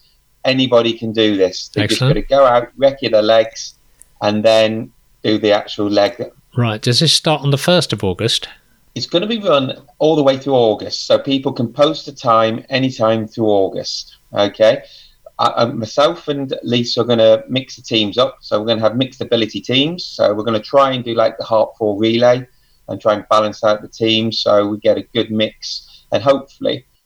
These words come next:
Speaker 1: a very even, you know, split of runners and teams and that.
Speaker 2: And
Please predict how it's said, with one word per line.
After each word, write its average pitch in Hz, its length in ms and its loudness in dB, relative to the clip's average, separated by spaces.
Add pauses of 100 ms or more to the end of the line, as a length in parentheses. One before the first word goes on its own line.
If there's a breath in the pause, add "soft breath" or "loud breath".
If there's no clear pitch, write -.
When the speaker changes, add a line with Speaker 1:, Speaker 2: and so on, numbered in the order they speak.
(140)
Speaker 1:
a - 160 -8
very 110 240 4
even, 107 760 -2 (420)
you 107 100 -4
know, 95 120 0
split - 320 -4
of 101 100 -6
runners 92 480 -2 (320)
and 95 100 -6
teams 90 440 -6
and 98 100 -8
that. - 240 -8 (260)
Speaker 2:
And 131 300 -2